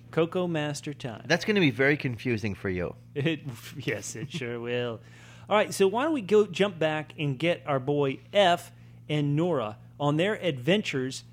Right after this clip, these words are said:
Speaker 1: with these infected people from the warehouse from last week. So it begins with F and Nora going over their plan, and they've set the people up. But Zach, God bless Zach, Zach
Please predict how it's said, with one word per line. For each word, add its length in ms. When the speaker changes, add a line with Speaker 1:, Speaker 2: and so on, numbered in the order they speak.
Speaker 1:
with 220
these 240
infected 960
people 500
from 220
the 80
warehouse 520
from 220
last 380
week. 340
So 240
it 160
begins 640
with 320
F 240
and 80
Nora 240
going 340
over 200
their 140
plan, 600
and 200
they've 220
set 320
the 60
people 400
up. 260
But 240
Zach, 580
God 300
bless 360
Zach, 380
Zach 460